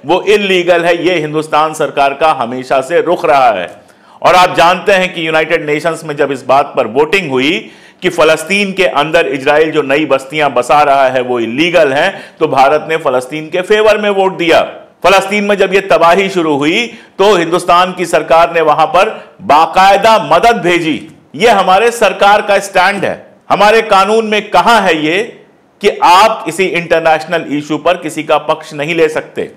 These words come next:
अगर संघ के जो भक्त हैं, अंधभक्त हैं, चाटुकार हैं, उनको अगर ये हक है कि वो इजराइल का स्टैंड लें और लिखें "Stand with Israel",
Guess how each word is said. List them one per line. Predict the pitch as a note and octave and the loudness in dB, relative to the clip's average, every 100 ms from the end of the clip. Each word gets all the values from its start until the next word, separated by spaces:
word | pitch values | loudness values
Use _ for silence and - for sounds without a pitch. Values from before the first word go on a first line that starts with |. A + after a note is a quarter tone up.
| _ - | _ -2
अगर | E3+ F#3 A3+ G3+ A3+ - - _ _ | 0 4 4 4 0 -6 -18 _ _
संघ | - - A3 A3 | -6 0 2 2
के | - G#3 | 2 0
जो | F#3+ G3+ F#3 C#3 - - - _ | 2 2 4 0 -4 -16 -20 _
भक्त | - G#3 A3 A3 | -4 0 0 -2
हैं, | G#3 F3+ G3+ | 0 2 2
अंधभक्त | C#3 F#3+ F#3 D#3+ F3 F3 - | 2 0 2 0 0 -2 -2
हैं, | E3 D3 G3+ - - _ _ | 0 0 -4 -8 -20 _ _
चाटुकार | F3 D#3+ F#3+ F#3 F3 F#3+ F3+ | 2 2 2 2 4 4 4
हैं, | E3 E3 F#3 - | 0 0 -2 -4
उनको | E3 F3 F#3+ | -6 -4 0
अगर | F#3 E3 E3 D3+ | 2 2 0 2
ये | D#3 B2+ | 0 2
हक | D#3+ - | 0 0
है | C3+ C#3 C#3+ - - - | 0 2 0 -4 -18 -6
कि | E3+ | -2
वो | E3 D3+ | 0 -2
इजराइल | D3 D3 D#3+ G3 | -2 2 2 2
का | F#3+ F3 | 2 2
स्टैंड | E3 D#3+ D3 D3 C#3+ | 0 0 0 0 0
लें | D3+ | 0
और | D3 C3 | 2 0
लिखें | B2+ D#3+ D3 | -4 -4 -4
"Stand | - B2+ C3+ B2+ | -2 -2 0 -2
with | B2+ G#2+ A2 | -4 -4 -4
Israel", | C3 E3+ D#3+ | 2 4 2